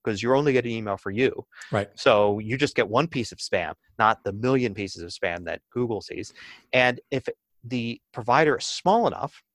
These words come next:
Speaker 1: then they may not have those numbers and the systems capable of, of filtering out spam. So if I were to bring my email address, which has been the same email address I've used since nineteen ninety-six,
Speaker 2: Mm-hmm.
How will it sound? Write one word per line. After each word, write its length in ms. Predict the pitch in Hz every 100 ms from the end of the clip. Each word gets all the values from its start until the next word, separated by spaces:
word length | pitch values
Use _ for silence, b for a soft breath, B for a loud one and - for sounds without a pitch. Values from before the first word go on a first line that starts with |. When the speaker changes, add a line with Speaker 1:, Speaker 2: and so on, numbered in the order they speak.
| _ _ _ _ _ -
Speaker 1:
then 240 | 123 127 -
they 120 | 131
may 200 | 139 135
not 200 | 123 120
have 540 | 110 - 135 135 127 - 113
those 280 | 113 104 123
numbers 580 | 127 160 107 82 - - _
and 340 | 113 104 104 101 -
the 60 | -
systems 580 | - 175 - 95 95 -
capable 480 | - 117 101 101 101
of, 80 | 92
of 140 | 110 -
filtering 300 | 156 147 117
out 120 | 104
spam. 340 | - 151 151 87 B B
So 160 | - 127
if 80 | 113
I 180 | 127 151
were 120 | 170
to 80 | 131
bring 280 | - 120 107
my 380 | 117 120 113 107 b b _ _
email 300 | 147 170 143
address, 420 | 78 85 90 78 -
which 180 | 117 -
has 120 | 113
been 240 | 135 120 - 117
the 140 | 113
same 480 | - - 143 151 160
email 320 | 135 135 131
address 320 | 113 110 110 -
I've 120 | 110
used 240 | 117 110 -
since 200 | 104 -
nineteen 380 | 110 117 117 107
ninety-six, 960 | 104 87 - - 151 104 - - - -
Speaker 2:
Mm-hmm. 180 | 120 170